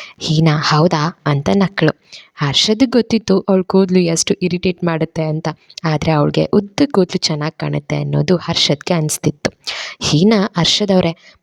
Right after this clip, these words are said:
ಬಕೆಟ್ ಏನಾದ್ರೂ ವೇಸ್ಟ್ ಹಾಕೋದಿದ್ಯಾ?" ಅಂತ ಕೇಳಿದ್ಲು. ಆಗ ಹರ್ಷದ್, "ಆ, ಅಲ್ಲಿದೆ, ಯಾಕೆ?" ಅಂತ ಕೇಳ್ದ. ಹೀನಾ, "ಬೇಕು" ಅಂತ ಅಲ್ಲಿದ್ದ ಡಸ್ಟ್‌ಬಿನ್ನನ್ನ ತಂದು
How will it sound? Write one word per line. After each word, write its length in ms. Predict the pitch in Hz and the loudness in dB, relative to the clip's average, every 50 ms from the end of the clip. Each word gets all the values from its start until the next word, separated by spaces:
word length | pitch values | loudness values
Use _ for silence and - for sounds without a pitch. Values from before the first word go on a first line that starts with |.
| - | -14
ಬಕೆಟ್ 440 | - - 139 - - - 196 196 214 | -12 -12 -12 -6 0 0 2 4 4
ಏನಾದ್ರೂ 400 | 208 196 202 196 196 180 196 190 | 2 4 4 2 2 2 2 2
ವೇಸ್ಟ್ 340 | 170 156 156 190 - - - | 2 2 0 0 0 0 0
ಹಾಕೋದಿದ್ಯಾ?" 720 | 185 180 165 - - 160 160 156 151 147 147 147 160 196 _ _ _ - | 2 0 2 2 0 0 2 0 -2 0 -2 -4 -4 -6 _ _ _ -6
ಅಂತ 180 | 175 156 160 175 | -6 -4 -4 -2
ಕೇಳಿದ್ಲು. 460 | - 240 220 180 170 170 160 165 160 - _ _ - - - - - - - - | 0 2 2 4 2 2 2 0 -2 -2 _ _ -16 -16 -16 -16 -20 -16 -8 -2
ಆಗ 180 | 180 175 165 165 156 | -2 0 2 2 0
ಹರ್ಷದ್, 380 | 151 - - - 98 87 165 - _ _ - - | 2 0 0 0 -2 -4 -6 -8 _ _ -12 -8
"ಆ, 360 | 190 220 254 262 220 175 160 165 - - | -6 -2 0 2 2 2 0 0 -2 -2
ಅಲ್ಲಿದೆ, 720 | 185 208 208 180 175 - - 262 214 180 202 262 311 - - 190 | -2 0 2 2 0 2 2 2 2 2 0 -2 -4 -6 -4 -2
ಯಾಕೆ?" 600 | 196 190 262 - - 269 285 349 - - _ _ _ - | 0 0 0 0 -2 -4 -4 -4 -6 -10 _ _ _ -8
ಅಂತ 200 | 160 147 160 - - | -8 -8 -8 -8 -4
ಕೇಳ್ದ. 300 | - 285 240 175 170 165 - _ _ _ _ - - - - - - - - | 0 0 0 0 0 -4 -8 _ _ _ _ -18 -16 -14 -14 -16 -16 -14 -8
ಹೀನಾ, 420 | - - 185 190 175 160 156 - - | -2 2 4 4 4 4 0 -2 -6
"ಬೇಕು" 580 | 160 - - 196 233 285 285 285 - 190 - - | -8 -2 0 2 2 2 2 2 0 0 0 0
ಅಂತ 240 | 160 151 147 151 - 170 | -2 -4 -4 -2 -2 -2
ಅಲ್ಲಿದ್ದ 300 | 151 139 - 143 147 - 156 - - | -2 0 -2 -4 -2 -2 -4 -2 -2
ಡಸ್ಟ್‌ಬಿನ್ನನ್ನ 640 | - 143 - - - - 214 220 208 180 165 160 156 | -2 -2 -2 -4 -4 -2 0 2 2 4 2 2 0
ತಂದು 460 | - - 156 143 147 175 202 180 170 | -2 -4 -6 -4 -2 0 0 0 -2